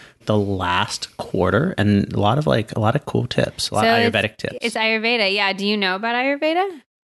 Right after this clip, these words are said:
Speaker 2: What
Speaker 1: I
Speaker 2: are your
Speaker 1: do
Speaker 2: thoughts
Speaker 1: like
Speaker 2: on Ayurveda?
Speaker 1: dal.
Speaker 2: You like dal?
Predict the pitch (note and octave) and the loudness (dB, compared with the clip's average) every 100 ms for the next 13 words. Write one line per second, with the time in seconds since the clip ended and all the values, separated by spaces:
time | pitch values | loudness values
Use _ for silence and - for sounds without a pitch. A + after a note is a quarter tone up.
0 | _ G#3 G#3+ A#3 A3+ A#3 F#3+ - G3+ F#3 | _ -2 2 2 2 2 2 2 2 2
1 | D#3+ D#3+ D3+ G#2 - G3+ G2+ E2 E2 E2 | 0 0 -2 -4 -4 -2 0 0 0 -4
2 | F#2+ C3+ - _ - F#3+ F#3 F#3 D#3 - | -4 -4 -6 _ -6 -2 -2 -2 -4 -4
3 | B3+ B3 | -6 -8